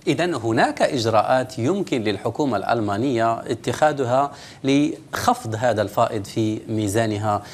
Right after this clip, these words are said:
آه، التجاري، ومنها كما تفضل الأستاذ أنيس، آه، رفع الأجور وما إلى ذلك. هل سيرضي ذلك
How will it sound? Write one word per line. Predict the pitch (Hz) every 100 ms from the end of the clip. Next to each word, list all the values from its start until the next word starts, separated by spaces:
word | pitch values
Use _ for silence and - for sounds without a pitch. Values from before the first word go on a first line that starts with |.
| - - -
آه، | 110 107 - 113
التجاري، | - 107 110 117 151
ومنها | 120 175 151 147 151 - - -
كما | 127 127 113
تفضل | 123 113 117 117 107
الأستاذ | 104 104 107 - 120 98
أنيس، | 107 110 135 131 -
آه، | 120 113 107 107 107 107
رفع | 117 147 98 92 123
الأجور | 120 131 117 139
وما | 117 113
إلى | - 113
ذلك. | 110 110 95 117
هل | 214 269
سيرضي | - 139 143 117
ذلك | 110 127 117 113 117